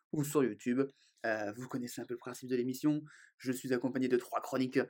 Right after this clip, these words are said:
de folie. Je vais leur présenter six informations assez cocasses. On va en discuter, on va raconter des blagues dessus, des anecdotes.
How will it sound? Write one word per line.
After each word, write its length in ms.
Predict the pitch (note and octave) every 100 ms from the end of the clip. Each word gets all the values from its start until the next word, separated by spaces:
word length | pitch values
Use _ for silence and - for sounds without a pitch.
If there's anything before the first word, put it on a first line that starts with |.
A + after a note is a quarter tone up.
| - -
de 140 | C3+ D3
folie. 540 | D3 E3 E3 E3+ E3
Je 100 | C3+
vais 60 | A#2+
leur 120 | A#2
présenter 300 | C3 B2 C3+
six 220 | B2+ C3+
informations 540 | C3+ C#3 C3 C3 C#3 C3+
assez 240 | B2+ D3
cocasses. 500 | C#3+ E3+ E3+ E3+ - -
On 100 | A#2+
va 100 | A#2
en 140 | A2
discuter, 640 | A2 C3+ - D#3 D#3+ E3
on 80 | D#3
va 100 | B2+
raconter 360 | G2 - A#2 A#2
des 100 | G2+
blagues 220 | A#2+ D#3
dessus, 400 | F3+ F3 E3 D#3+
des 180 | A2+ G#2+
anecdotes. 460 | C3+ C#3 C3 C#3+